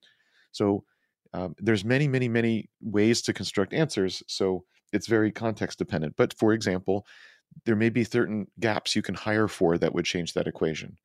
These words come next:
Or you can do like me and not be the C E O anymore and realize that a different role would put me more in the center there, where it's still stuff I love,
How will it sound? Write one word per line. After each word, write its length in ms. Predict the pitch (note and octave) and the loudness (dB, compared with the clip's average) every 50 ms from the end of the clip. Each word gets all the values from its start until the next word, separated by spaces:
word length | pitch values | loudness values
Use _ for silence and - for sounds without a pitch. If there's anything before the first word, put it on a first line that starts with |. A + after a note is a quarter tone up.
| _ _ _ _ _ _ - - _ | _ _ _ _ _ _ -20 -6 _
Or 180 | G2 G2 G2+ G#2 | 2 4 4 6
you 120 | G2+ G2+ | 4 2
can 160 | - - G#2 | 0 0 -2
do 120 | F#2+ G#2+ G#2+ | 2 2 4
like 200 | G#2+ G#2 G#2 G#2+ | 4 2 2 0
me 200 | A2 G#2+ G#2 G#2 | -4 -2 0 0
and 100 | F#2 E2+ | 2 2
not 200 | F#2 F#2+ - - | 2 0 0 0
be 100 | A#2+ C3 | 0 2
the 120 | B2+ B2 | 4 4
C 360 | - - - B2+ A#2+ F2 A#2 | 4 2 2 2 2 4 6
E 60 | A#2+ | 6
O 100 | A#2+ A#2+ | 6 6
anymore 540 | B2 C3 C3+ C3+ C3+ D#3 F#3 D3 - - - - - _ | 6 4 4 4 4 4 4 4 2 0 -4 -12 -6 _
and 200 | A#2 A2+ G#2+ G2+ | 0 0 2 2
realize 440 | G#2+ A#2+ C3+ C3+ C3 B2 A#2 A2 G2+ | 2 4 4 4 4 4 4 4 2
that 100 | A2+ G2+ | 4 4
a 100 | G2+ G2 | 4 4
different 380 | F#2 A#2 B2 A#2 C3 C3 A2 | 4 2 2 2 0 -2 0
role 460 | F2 F#2 A2+ C3 A#2+ E2 E2 A2+ C3+ _ _ _ _ - _ _ _ | 2 2 4 6 6 4 2 -2 -6 _ _ _ _ -20 _ _ _
would 160 | A2+ A2+ - | 0 0 4
put 180 | - D#3 E3 - | 2 0 2 4
me 100 | E3 D3 | 2 2
more 220 | B2 A#2 A#2+ A#2+ | 2 4 4 4
in 100 | A#2 A2 | 2 2
the 60 | G#2 | 2
center 300 | - - C3+ C#3 C#3 B2 | 0 2 2 2 2 4
there, 160 | G2 F#2+ F2 | 4 4 6
where 100 | E2+ F#2 | 6 4
it's 140 | F#2 - - | 4 4 2
still 240 | - - - C#3 E3 | 0 2 2 2 2
stuff 300 | E3 - - C3+ A2 - | 2 2 2 0 2 2
I 80 | A2 G2+ | 2 2
love, 280 | F#2 F2 E2+ E2 - | 2 2 0 0 -4